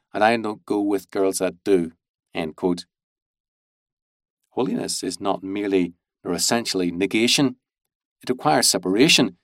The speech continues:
but it is false to see it merely as separation from sin. Our Lord describes false separation tellingly. Ahmad rid himself of an unclean spirit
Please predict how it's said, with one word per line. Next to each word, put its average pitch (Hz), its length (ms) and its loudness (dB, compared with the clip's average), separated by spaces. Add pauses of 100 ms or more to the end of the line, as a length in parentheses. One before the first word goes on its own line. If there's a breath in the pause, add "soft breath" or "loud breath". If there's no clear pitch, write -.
(320)
but - 180 2 (340)
it 139 80 2
is 135 180 4
false 175 460 2
to 180 120 -4
see 90 300 0
it 80 140 -6 (380)
merely 120 580 2 (300)
as - 120 -2
separation 95 580 0
from 107 180 -8
sin. 151 420 2 (1040)
Our 110 160 -2
Lord 82 200 -2
describes 90 500 -2
false 90 280 -2
separation 92 600 -4
tellingly. 107 520 -4 (960)
Ahmad 87 340 -4
rid 98 180 -2
himself 98 480 -2
of 92 80 -6
an 92 200 -4
unclean 98 360 -4
spirit 110 400 0